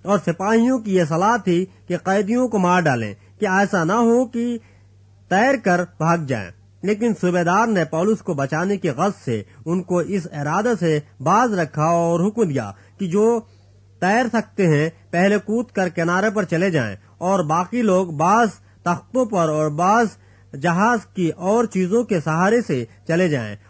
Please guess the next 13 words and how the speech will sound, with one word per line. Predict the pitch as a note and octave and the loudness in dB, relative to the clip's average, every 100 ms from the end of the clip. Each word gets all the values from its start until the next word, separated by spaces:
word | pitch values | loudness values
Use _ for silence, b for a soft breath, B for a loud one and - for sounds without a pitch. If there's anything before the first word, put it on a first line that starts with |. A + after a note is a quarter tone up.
| - | -6
और | F3+ G3 | 0 0
इसी | E3 E3 A#3 | -2 -6 -6
तरह | F#3 D3 D3 | -4 -2 -4
सब | G3 G3 | -6 -8
के | D#3 | -8
सब | C#3 D#3 - | -4 -4 -4
खुशकी | D#3+ - F3+ | -8 -8 -8
पर | D3+ C3+ | -8 -6
सलामत | C3+ C3+ C#3 C3 | -6 -6 -6 -6
पहुंच | C#3+ C#3+ | -6 -6
गए। | A#2+ G#2 F2 _ _ _ _ _ _ _ _ - | -6 -12 -14 _ _ _ _ _ _ _ _ -20
बाब | B2 D3+ F#3 G3 | -4 0 2 2
अट्ठाईस। | D#3+ D3 D3 E3 C#3 G#2 | 0 -2 -2 -2 -2 -6